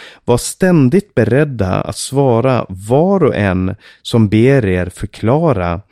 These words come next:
det hopp ni har. Men gör det ödmjukt, med respekt och ett rent samvete,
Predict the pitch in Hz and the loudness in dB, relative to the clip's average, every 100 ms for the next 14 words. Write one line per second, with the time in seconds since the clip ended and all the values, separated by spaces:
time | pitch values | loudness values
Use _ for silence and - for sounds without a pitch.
0 | _ - 90 - 165 - _ _ - _ | _ -8 -8 -4 -4 -4 _ _ -20 _
1 | - 92 90 139 143 98 107 131 _ _ | -10 -8 -4 -2 -2 -4 -8 -12 _ _
2 | _ _ _ - 104 101 98 104 123 127 | _ _ _ -6 0 2 4 4 4 0
3 | - - 110 87 90 95 135 - - - | -4 0 0 0 0 0 0 -4 -18 -20
4 | _ - _ - 104 95 92 - - 151 | _ -20 _ -4 -2 0 -2 -8 -8 -8
5 | _ - _ - - - 90 - 87 110 | _ -20 _ -20 -16 -6 -4 -4 -4 0
6 | 151 156 - 151 135 92 92 110 _ 85 | 2 2 0 -2 0 0 -2 -4 _ -10
7 | 82 | -10